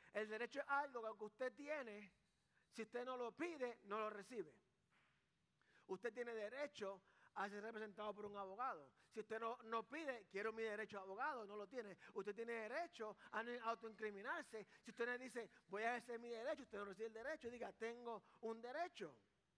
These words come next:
Como alguien que esté despierto, eh, por algo hicimos café. Alguien esté despierto, "Tengo un derecho".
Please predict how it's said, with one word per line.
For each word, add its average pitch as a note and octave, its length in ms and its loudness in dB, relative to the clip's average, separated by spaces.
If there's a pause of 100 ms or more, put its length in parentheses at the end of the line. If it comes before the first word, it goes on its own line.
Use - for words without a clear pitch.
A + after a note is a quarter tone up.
(560)
Como A#3+ 220 4
alguien B3+ 260 2
que B3+ 60 0
esté B3+ 160 2
despierto, A3 580 0
eh, F#3+ 120 -4 (280)
por F#3 120 4
algo D4 240 4
hicimos C4+ 240 -2
café. G#3+ 460 -2 (1900)
Alguien A3+ 260 0
esté C4 140 -2
despierto, B3+ 340 0
"Tengo C4 320 4
un B3+ 80 -8
derecho". C4 580 -2